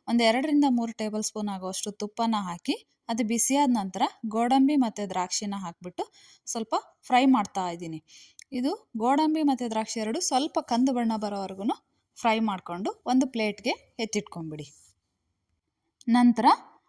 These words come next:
ಅದೇ ಪ್ಯಾನ್‌ಗೆ ಒಂದು ಕಪ್ಪು ಸಣ್ಣ ರವೆನ ತಗೊಂಡು ಬಿಸಿ ಮಾಡೋಣ.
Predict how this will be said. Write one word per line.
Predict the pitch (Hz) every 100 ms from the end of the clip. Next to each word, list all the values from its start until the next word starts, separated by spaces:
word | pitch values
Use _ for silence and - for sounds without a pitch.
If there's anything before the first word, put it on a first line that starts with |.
| -
ಅದೇ | 220 214 285
ಪ್ಯಾನ್‌ಗೆ | 302 226 202 196 285 - - _ -
ಒಂದು | 233 247 269
ಕಪ್ಪು | 262 233 - 370 - -
ಸಣ್ಣ | - 240 269 262
ರವೆನ | 233 226 220
ತಗೊಂಡು | 208 190 185 190 330 - _ _ 220
ಬಿಸಿ | 214 254
ಮಾಡೋಣ. | 220 185 180